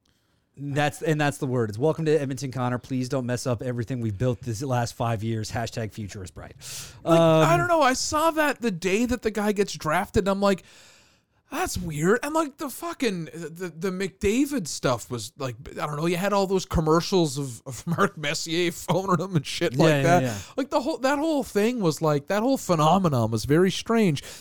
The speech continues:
Speaker 2: But I remember seeing that tweet being like, "Well, that's just dumb, man." <laughs> That's just really dumb to say.
Speaker 1: I think,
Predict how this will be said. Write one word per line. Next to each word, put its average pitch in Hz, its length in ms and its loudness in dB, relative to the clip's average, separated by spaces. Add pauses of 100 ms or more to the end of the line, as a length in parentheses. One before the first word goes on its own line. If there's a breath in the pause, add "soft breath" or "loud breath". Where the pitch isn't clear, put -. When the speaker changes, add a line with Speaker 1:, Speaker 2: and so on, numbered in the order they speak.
(140 loud breath)
Speaker 2:
But 226 120 2
I - 20 2
remember 262 340 4
seeing 359 220 0
that 294 160 0
tweet 262 300 2
being 190 160 2
like, 185 180 4 (600)
"Well, 240 140 2
that's 330 200 -4
just - 380 -8
dumb, 269 420 0
man." 196 300 2
<laughs> - 40 -18 (260)
That's - 260 -4
just - 300 -6 (220)
really 254 500 2
dumb 254 380 -2
to 269 60 -4
say. 311 360 2
Speaker 1:
I 160 140 2
think, 165 260 -4